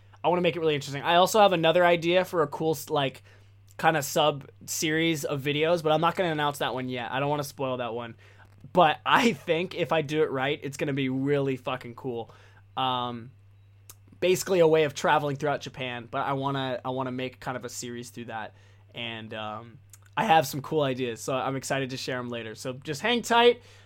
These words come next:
Uh, I'm gonna stop the podcast now. I'll still be live on Instagram for a little bit, but I need to go meet my parents because we have reservations for dinner, and I'm actually really hungry. So I'm gonna pound this coffee, get dressed,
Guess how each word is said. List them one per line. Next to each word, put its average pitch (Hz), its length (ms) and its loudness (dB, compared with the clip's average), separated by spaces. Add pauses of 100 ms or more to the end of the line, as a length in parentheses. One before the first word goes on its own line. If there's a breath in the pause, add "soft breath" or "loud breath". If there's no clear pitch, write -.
(220 soft breath)
Uh, 151 300 6
I'm 170 160 6
gonna 190 160 4
stop 185 260 4
the 170 60 -6
podcast 175 540 2
now. 180 220 4
I'll 165 120 6
still - 180 -2
be 165 120 0
live 160 240 4
on 143 80 -2
Instagram 151 400 -4
for 170 80 -6
a 160 40 0
little 151 160 0
bit, 151 220 -2
but 160 160 -6
I 165 100 4
need 196 120 2
to 185 80 0
go 180 80 2
meet 165 160 -2
my 156 100 0
parents 151 340 -4
because 143 380 -6
we 147 120 -4
have 147 140 2
reservations 139 520 -4
for 143 100 -8
dinner, 147 380 -2 (480 soft breath)
and 135 80 -6
I'm 147 80 -4
actually 156 240 -4
really 135 160 -4
hungry. 120 240 -10
So 110 100 -14
I'm 156 40 -8
gonna 175 100 -4
pound 196 240 4
this 190 100 0
coffee, 185 520 2 (260 soft breath)
get 190 180 2
dressed, 175 460 0